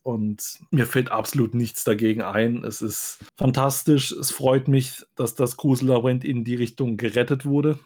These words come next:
nach dieser traurigen Insolvenz. Ich hoffe auch, dass der, äh, Holger Schliemann auch seinen eigenen Weg weiterhin findet. Ich meine, er ist ja auch sogar wieder in diese Richtung aktiv geworden.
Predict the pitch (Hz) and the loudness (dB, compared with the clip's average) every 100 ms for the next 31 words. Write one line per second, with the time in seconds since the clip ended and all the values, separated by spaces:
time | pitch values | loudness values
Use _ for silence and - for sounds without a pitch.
0 | _ 117 120 135 120 120 117 120 123 143 | _ -8 -6 -4 -4 -2 0 0 0 -2
1 | 120 117 123 131 131 - - 117 127 127 | 0 0 0 0 -2 -8 -8 -2 0 2
2 | 120 127 127 135 117 135 120 120 120 123 | 2 2 2 0 0 2 2 4 2 2
3 | 120 117 101 - - - 123 117 117 - | 2 0 -2 -12 -20 -10 -4 -2 -2 0
4 | 131 135 135 135 - _ 123 120 - - | 2 2 2 0 -4 _ -4 -2 -4 -14
5 | _ 131 123 117 127 117 117 110 127 131 | _ -2 -2 -2 -2 -2 0 0 0 0
6 | 107 110 117 113 113 135 143 - 117 120 | -2 -2 0 -2 -2 -2 0 -2 -6 -6
7 | 107 117 127 120 120 107 123 - 113 131 | -2 0 0 -2 -4 -2 -2 -2 -4 -2
8 | 120 117 113 113 113 110 107 110 - 123 | 2 2 2 0 0 0 0 -2 -4 -8
9 | 104 - - 135 131 135 131 135 156 | -8 -10 -4 -2 -2 -2 0 0 -2